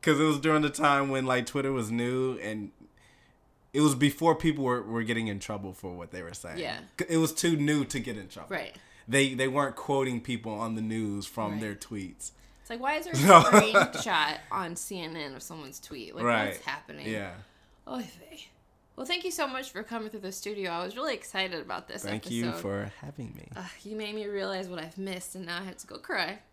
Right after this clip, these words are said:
Speaker 1: <laughs> Well, hopefully, uh, hopefully I can come back for season two and we can chop it up some more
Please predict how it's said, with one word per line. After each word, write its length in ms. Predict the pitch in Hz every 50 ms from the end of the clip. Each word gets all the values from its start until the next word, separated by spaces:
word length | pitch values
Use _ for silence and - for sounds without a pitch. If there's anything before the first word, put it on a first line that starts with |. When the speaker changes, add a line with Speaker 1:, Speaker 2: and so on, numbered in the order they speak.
| _ -
Speaker 1:
<laughs> 40 | 107 92 - - - 135 123 - - - 123 - - - - - _ _ _ _ _ _ - - - - - -
Well, 140 | 113 127 117
hopefully, 500 | 139 143 156 156 - 165 160 151 139 127
uh, 80 | 127 - - - -
hopefully 360 | 120 131 143 143 - 147 135 123
I 60 | 117
can 180 | - 120 120
come 180 | - - 123 120
back 220 | 120 113 113 113 -
for 380 | - 117 113 110 110 110 110 113
season 360 | 113 - 127 120 110 113 110
two 340 | 104 - - 135 139 139 123
and 120 | 107 107 107
we 80 | 107
can 300 | 104 - 107 107 104 101
chop 300 | 101 - 113 104 - -
it 60 | 107
up 120 | 104 104 101
some 160 | - - 107
more 380 | 104 107 107 107 107 110 113